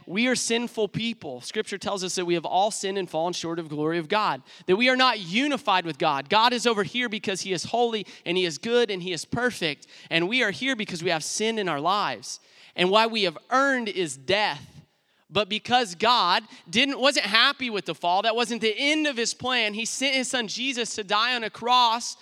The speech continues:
for the mistakes that we've made, allowing us to once again be unified with God. That the cross sits in there and is the bridge for us to once again have unity. And I see people searching all the time, and I know you do too.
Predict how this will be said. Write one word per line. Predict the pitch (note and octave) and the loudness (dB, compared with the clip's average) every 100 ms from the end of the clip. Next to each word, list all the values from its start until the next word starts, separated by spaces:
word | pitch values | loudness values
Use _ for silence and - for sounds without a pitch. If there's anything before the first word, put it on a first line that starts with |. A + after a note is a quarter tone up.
| - - - | -20 -20 -6
for | A3+ | -2
the | A#3 | 0
mistakes | A3+ - C4+ C4+ C4+ | 0 0 4 4 2
that | - A#3 G#3 | -2 -2 0
we've | C4 D#4 A3+ | -2 -2 -2
made, | F3 E3 F3+ G3 - - | -2 0 0 -2 -8 -2
allowing | G3+ G#3 B3 C4+ A#3+ | 2 6 4 4 2
us | G#3+ | 0
to | - F3+ | 0 0
once | F#3 G3+ G3+ | 0 0 -2
again | E3 E3 D#3 | 0 0 0
be | |
unified | D#3 D3+ E3 D3+ C#3+ C#3 | 0 0 -2 -2 -2 -2
with | C3 - | -4 -4
God. | C3+ B2 A2+ - - | -2 -2 -4 -12 -6
That | E3+ | -4
the | E3 | -2
cross | E3+ F#3 F3+ G3+ | -2 0 2 0
sits | - F3 - | -4 -6 -6
in | F3 E3 | -4 -4
there | C#3+ C3+ B2+ - - | -4 -6 -8 -14 -6
and | D#3 | -4
is | C3+ | -4
the | D3+ | -8
bridge | C3 D3 F3 F#3+ - | -8 -4 -4 -2 -6
for | D#3 B2 | -4 0
us | C#3 C3 C3+ - | 0 0 -4 -6
to | B2+ | -4
once | C#3+ D3+ D3 | -4 -4 -6
again | B2+ C#3 B2+ B2+ - - | -6 -4 -4 -8 -14 -8
have | D#3 D3 C3 | -4 -2 -4
unity. | C#3+ D3+ C#3+ B2+ A#2 - _ _ _ - - | -6 -4 -6 -8 -12 -16 _ _ _ -20 -8
And | F3+ F3+ | -2 0
I | |
see | F#3 - B3 C4 | 0 -2 -2 -2
people | C4 B3+ G#3+ | -2 -4 -4
searching | F3 A3+ A#3+ - F#3+ | -4 -2 -2 -2 -4
all | E3+ G#3+ | 0 0
the | G#3+ | 0
time, | - G#3+ B3+ | -2 0 0
and | A3+ | 0
I | F#3 | 0
know | G3+ B3+ | 0 -2
you | C4 A#3+ | -2 -4
do | A3 | -4
too. | - C#4+ C4+ | -2 0 0